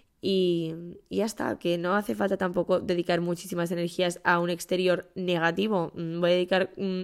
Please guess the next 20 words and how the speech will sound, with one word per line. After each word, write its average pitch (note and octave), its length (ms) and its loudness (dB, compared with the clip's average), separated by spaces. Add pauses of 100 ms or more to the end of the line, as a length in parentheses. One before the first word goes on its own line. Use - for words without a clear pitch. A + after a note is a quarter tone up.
mis F#3+ 200 0
energías G3+ 560 0
a F#3+ 80 2
mi F#3+ 80 0
exterior G3 440 0
positivo G3+ 680 0 (460)
y G#3 240 2
a F3 100 0
mí E3+ 120 -2
misma, G#3 440 -4 (380)
que F3+ 100 -2
como E3 200 -2
he - 20 0
dicho, E3+ 180 -2
soy G#3+ 140 0
lo E3+ 80 4
más E3+ 160 0
importante E3+ 500 -2
para F3 240 0
mí. C4 220 0